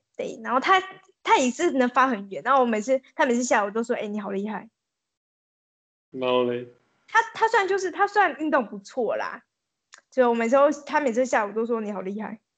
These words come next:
Speaker 2: 你好厉害。
Speaker 1: 对。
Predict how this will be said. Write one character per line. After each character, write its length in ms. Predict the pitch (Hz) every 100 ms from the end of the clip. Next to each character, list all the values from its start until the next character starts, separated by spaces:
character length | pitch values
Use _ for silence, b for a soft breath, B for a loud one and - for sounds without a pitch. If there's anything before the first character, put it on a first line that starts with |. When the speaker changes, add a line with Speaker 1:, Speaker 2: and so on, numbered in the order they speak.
| _ _ _ _ _ _ _
Speaker 2:
你 160 | - 127
好 100 | 123
厉 260 | 120 123 120
害。 240 | 117 120 143 _ _ _
Speaker 1:
对。 360 | 226 - 240